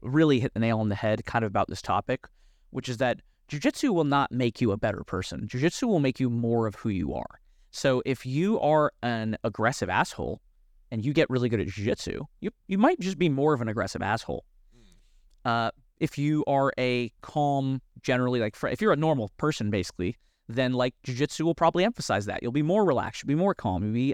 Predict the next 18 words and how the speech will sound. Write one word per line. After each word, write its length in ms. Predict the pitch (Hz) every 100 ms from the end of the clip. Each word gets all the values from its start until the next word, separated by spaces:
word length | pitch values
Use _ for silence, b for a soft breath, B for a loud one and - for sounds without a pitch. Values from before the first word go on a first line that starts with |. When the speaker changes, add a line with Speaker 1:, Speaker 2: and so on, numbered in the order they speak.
| - -
Speaker 1:
less 400 | 127 156 - 117
likely 340 | 117 - 110
to 80 | 101
get 120 | 98
into 180 | 85 113
an 80 | 104
altercation. 560 | 90 104 170 151 95
But, 140 | 113 - b b b b
you 80 | -
know, 180 | 185 113 _ _ _ _ _ _ _ _ _ _ -
I 100 | 180
love 240 | 151 165
jiu-jitsu, 460 | 170 139 143 - 180
and 80 | 151
I 40 |
really 220 | 113 131
do 120 | 127 127
think 280 | 123 120